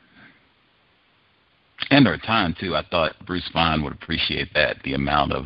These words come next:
uh, the emphasis that she put on her time and what her time is worth to do this work. And I think she said six hundred dollars a day. I have to, I'm not sure if she said that was in pounds or,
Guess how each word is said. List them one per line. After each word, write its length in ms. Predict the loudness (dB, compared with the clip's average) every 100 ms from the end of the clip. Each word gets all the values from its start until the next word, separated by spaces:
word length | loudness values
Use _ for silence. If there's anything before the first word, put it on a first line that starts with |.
| -6
uh, 400 | -4 -2 -4 -4 -10 -16 -20 -20 -20 0
the 120 | 2 4
emphasis 560 | 4 4 -2 -2 -4 -6 -4
that 120 | -2 0
she 120 | -2
put 180 | 0 4
on 160 | 4 2
her 160 | 0
time 520 | -2 -2 0 -2 -4 -6
and 100 | -8
what 160 | -6
her 140 | -4 -2
time 360 | -2 0 -2
is 100 | -6
worth 280 | -8 -6 -6 -6
to 120 | -8
do 400 | -4 -2 -2 -4 -8 -16 -20 -16 -6
this 180 | -4 0
work. 220 | 2 2
And 100 | 2
I 40 | 2
think 160 | 0
she 140 | -2 -2
said 140 | -2 0
six 160 | 0 2
hundred 260 | 2 4
dollars 300 | 2 2 2 -2
a 80 |
day. 500 | -2 0 0 -2 -6 -14 _ _ -4
I 120 | 0
have 120 | 0
to, 200 | -2 -6 -10 -16 -12 2
I'm 140 | 4
not 140 | 4
sure 160 | 2 -2
if 60 | -4
she 160 | -6 -4
said 260 | -4 -6 -4
that 140 | -6
was 100 | -4
in 120 | -10 -6
pounds 500 | 0 2 2 0 -4
or, 460 | -8 -8 -10 -12